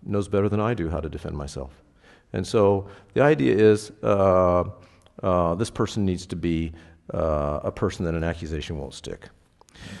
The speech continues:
Um, he needs to be the husband of one wife. Now, does that mean that some denominations, and again, I wouldn't argue with them,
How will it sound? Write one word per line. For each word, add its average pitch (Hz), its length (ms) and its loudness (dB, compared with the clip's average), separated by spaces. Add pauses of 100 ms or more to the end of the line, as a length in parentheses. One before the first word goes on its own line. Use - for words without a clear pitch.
(180)
Um, 95 380 6 (1500)
he 113 100 -4
needs 92 100 -2
to 98 40 -2
be 107 60 2
the 95 100 2
husband 104 280 2
of 104 60 4
one 113 160 4
wife. - 420 -4 (500)
Now, 95 160 2
does 92 100 -2
that 107 180 6
mean 110 340 4
that - 460 -6
some 123 260 4
denominations, 113 720 4
and 95 80 0
again, 90 240 0
I 87 40 2
wouldn't 87 280 0
argue 90 320 -2
with 131 140 0
them, 165 180 -2